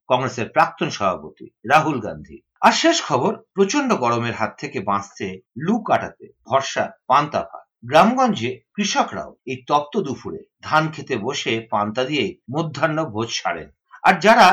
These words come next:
এই রাজ্যে সমস্ত লোকসভা কেন্দ্রে ভোট প্রচারে ব্যস্ত, তাদের অনেকেরই সুস্থ থাকতে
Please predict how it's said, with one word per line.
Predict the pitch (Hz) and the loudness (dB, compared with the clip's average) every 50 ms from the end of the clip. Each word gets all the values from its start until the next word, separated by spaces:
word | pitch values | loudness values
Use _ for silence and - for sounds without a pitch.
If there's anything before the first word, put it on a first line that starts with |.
| - - | 4 2
এই | 131 127 | 0 2
রাজ্যে | 127 131 139 - - - 131 120 120 | 4 4 4 2 0 -4 -4 -4 -4
সমস্ত | 120 - - 139 160 160 156 - 165 | -4 -4 -4 -2 -2 -4 -4 -6 -4
লোকসভা | 127 110 113 110 - - - 127 127 123 | -4 -2 -2 -4 -6 -6 -4 -4 -4 -4
কেন্দ্রে | 123 147 156 160 156 110 98 92 - _ _ _ | -4 -6 -8 -6 -6 -6 -8 -8 -10 _ _ _
ভোট | - - - - 226 - - | -14 0 2 2 2 2 -4
প্রচারে | - 147 - 131 117 110 104 | -8 -6 -4 -2 -2 -2 -2
ব্যস্ত, | 95 110 117 - - _ - 110 101 101 - _ _ _ _ | 0 0 0 0 -2 _ -8 -6 -6 -6 -6 _ _ _ _
তাদের | - 120 123 127 127 - - | -14 -8 -8 -8 -8 -8 -4
অনেকেরই | 131 156 180 220 220 - 160 123 113 117 127 - _ _ _ _ | -2 0 0 0 0 -2 -4 -4 -4 -6 -6 -10 _ _ _ _
সুস্থ | - - - - 247 247 226 - - | -18 -14 -8 -4 -4 -4 -4 -2 -4
থাকতে | 185 - - 101 - - _ - | -4 -4 -4 -8 -10 -10 _ -20